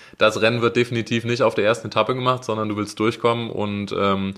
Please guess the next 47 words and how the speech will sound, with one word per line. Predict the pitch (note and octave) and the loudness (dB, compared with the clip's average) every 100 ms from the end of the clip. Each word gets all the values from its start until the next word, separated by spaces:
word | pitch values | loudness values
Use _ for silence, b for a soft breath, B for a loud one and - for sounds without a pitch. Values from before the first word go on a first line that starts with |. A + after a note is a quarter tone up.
| B B B B | B B B B
insofern | G2+ G#2 A2 A2+ | -2 0 2 2
würde | A2 | 2
ich | A2+ | 2
dir | G#2+ | 4
raten, | G2+ G#2+ G#2+ | 4 4 4
da | G#2+ | 2
von | A2 | 2
Anfang | G2 A2 G#2 | -2 -2 -2
an | F#2+ | -2
jedes | A2 G#2+ G2+ | 0 -2 -2
Korn | - A2+ | -2 -2
zu | A2 | -4
sparen. | - F#2+ G#2+ A#2 | -2 2 2 2
Das | G2 | -2
ist | G#2+ | -2
auch | G2+ G#2+ - - | 0 0 -2 -10
so | - G#2 | -2 0
der | |
Schlüssel | G2+ - A#2 B2 | 0 0 0 2
bei | G#2 | 2
den | G#2 | 2
Grand | G2 G#2+ B2 | 0 0 2
Tours, | B2+ A#2+ | 0 0
die | A2+ | -6
ich | - | 0
fahre, | G#2+ G#2+ G2+ | 2 4 4
also | G2 | 2
Tour | G2+ G2+ | -2 -4
de | G2 | -4
France, | - G2+ G#2 | -2 -4 -4
Giro | - G#2 | -4 -4
d'Italia, | G2+ G2 F#2+ G#2 A2+ A2+ B B B B | -2 0 2 4 2 0 B B B B
dass | G2+ G2+ | -2 0
man | G#2+ | 4
da | G#2 | 4
von | G#2+ A2 | 4 2
der | A2 | 2
ersten | G2+ A2 - | 4 2 2
Etappe | - A2 G#2+ A2+ | -4 -2 0 2
an | G#2+ | 2
in | G2+ G2+ | 0 0
den | A2+ | 0
Situationen, | A2 G#2+ A2 - A2+ A2+ | 0 2 2 0 -4 -2
die | G#2 | -4
es | G#2 | -2
einem | - G#2 | -2 0
erlauben, | F#2+ G2 A2 C3 | 2 6 6 4